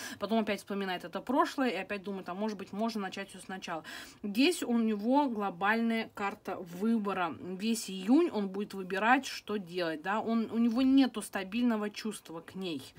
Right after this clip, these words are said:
Здесь опять-таки фоном идёт другая женщина, то есть думать о вас он будет, и его будет колбасить туда-сюда. Он недоволен ситуацией, неста-, нестабильные чувства, он не понимает, что он к ней чувствует, понимаете, нет у него, в гл-, знаете, как в-,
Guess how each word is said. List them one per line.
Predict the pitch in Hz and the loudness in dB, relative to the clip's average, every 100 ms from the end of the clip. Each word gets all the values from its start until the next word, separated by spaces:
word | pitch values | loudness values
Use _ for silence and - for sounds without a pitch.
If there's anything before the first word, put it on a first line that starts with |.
| - - - - - 214 | -20 -20 -20 -20 -8 0
Здесь | 208 302 | 4 4
опять-таки | 262 247 240 226 208 | 2 2 0 -2 -8
фоном | - 233 247 220 190 | -4 2 4 2 0
идёт | 185 208 | -4 -4
другая | 180 170 196 190 | -4 -6 -4 -4
женщина, | 185 196 196 185 | -4 -6 -8 -10
то | 170 | -10
есть | 180 170 | -12 -2
думать | 220 254 254 | 4 4 4
о | 196 | 0
вас | 180 202 208 | -4 -4 -2
он | 202 | -4
будет, | 196 202 170 180 | -4 -6 -8 -10
и | |
его | 175 180 247 | -8 0 0
будет | 214 220 208 | 2 0 -2
колбасить | - 202 180 180 175 - 160 | -4 -4 0 0 0 -6 -12
туда-сюда. | - 160 165 202 - 196 165 151 135 - - - - - _ _ _ _ _ _ _ _ _ _ | -12 -4 -2 -2 -6 -14 -8 -8 -8 -14 -16 -16 -18 -20 _ _ _ _ _ _ _ _ _ _
Он | - 254 | 6 10
недоволен | 285 285 277 254 277 311 285 262 | 12 10 8 8 8 8 8 6
ситуацией, | - - 220 214 226 226 | 2 -2 -2 0 0 0
неста-, | 226 - 233 - | 0 0 0 4
нестабильные | 233 240 - 240 208 240 262 240 220 | 4 4 2 0 2 4 6 6 4
чувства, | - 220 214 | -4 -4 -2
он | 220 | 0
не | 226 | 0
понимает, | - 233 240 240 226 190 | 2 4 6 6 4 0
что | - 202 | -6 -8
он | 190 | -8
к | - | -8
ней | 190 | -10
чувствует, | 185 196 180 180 | -10 -12 -10 -10
понимаете, | 196 214 233 220 | -4 -2 -2 2
нет | 226 226 214 | 4 2 0
у | |
него, | 190 190 | -6 -8
в | 190 | -8
гл-, | 190 196 | -8 -6
знаете, | 202 262 262 | 0 0 0
как | 202 | -8
в-, | 170 175 | -12 -16